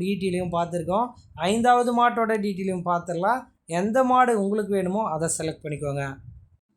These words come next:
Finally, இந்த மாட்டோட டீட்டெயில் அப்படின்னு நம்ம பார்த்தோம்னா, இது ஒரு இரண்டாம்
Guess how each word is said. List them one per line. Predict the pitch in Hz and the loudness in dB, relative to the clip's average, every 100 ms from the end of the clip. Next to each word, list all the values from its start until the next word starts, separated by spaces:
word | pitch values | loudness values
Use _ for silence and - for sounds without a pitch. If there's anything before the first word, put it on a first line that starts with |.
| _ _ 208 | _ _ 2
Finally, | 226 262 254 247 277 311 - - 196 | 4 6 6 6 4 0 -8 -6 0
இந்த | 247 262 | 4 6
மாட்டோட | 285 294 285 247 | 8 8 6 2
டீட்டெயில் | 247 240 226 | -2 -2 -2
அப்படின்னு | 196 208 202 | 0 -2 -2
நம்ம | 185 180 | -2 -2
பார்த்தோம்னா, | 180 180 170 175 233 254 _ - 208 | -2 0 -2 0 0 -2 _ -6 2
இது | 233 | 4
ஒரு | 214 240 226 185 | 6 4 2 2
இரண்டாம் | 202 254 269 277 | 2 4 6 6